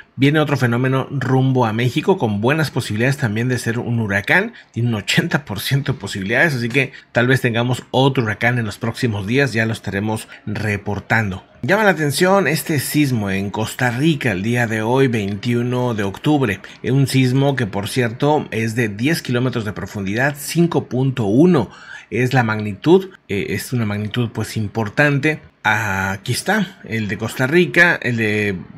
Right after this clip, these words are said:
el de Costa Rica ahí cerca de San José. Y después está también este otro de Honduras que fue el día de ayer.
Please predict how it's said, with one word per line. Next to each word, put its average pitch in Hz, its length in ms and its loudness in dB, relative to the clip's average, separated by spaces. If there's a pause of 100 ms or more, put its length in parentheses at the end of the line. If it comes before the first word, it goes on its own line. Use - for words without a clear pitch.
el 95 160 -8
de 95 140 -6
Costa 107 240 -6
Rica 117 260 0
ahí 107 140 2
cerca 113 340 0
de 98 80 0
San 101 160 -4
José. 160 440 0 (340)
Y 208 200 2
después 165 560 4
está 139 280 -2
también 139 260 0
este 139 300 0
otro 123 260 -2
de 107 120 -2
Honduras 139 600 4
que 120 100 -2
fue 123 380 -2
el 98 160 -6
día 120 320 0
de 98 140 -2
ayer. 123 480 2